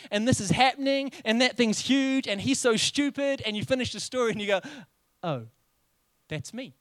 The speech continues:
Maybe that's me in the story." It's a story full of extremes, but for a reason. You see, when something's exaggerated,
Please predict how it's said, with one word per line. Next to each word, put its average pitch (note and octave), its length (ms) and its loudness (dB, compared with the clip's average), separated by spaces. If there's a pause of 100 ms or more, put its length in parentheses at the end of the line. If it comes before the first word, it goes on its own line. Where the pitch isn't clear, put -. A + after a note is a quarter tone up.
(720)
Maybe C4 460 0
that's B3 300 -6
me A#3 360 -4
in G#3 120 -4
the G3 80 -6
story." F3 500 -6 (520)
It's - 140 0
a A#3 80 -2
story B3+ 340 -2
full C#4 280 -6
of G#3 120 -2
extremes, A3+ 840 -6
but G3+ 320 -2 (360)
for F#3+ 380 -8
a F#3+ 40 -6
reason. G3+ 480 -10 (640)
You A3 100 -4
see, B3+ 160 0
when A#3+ 160 -4
something's C#4+ 420 -6
exaggerated, F#3 1040 -8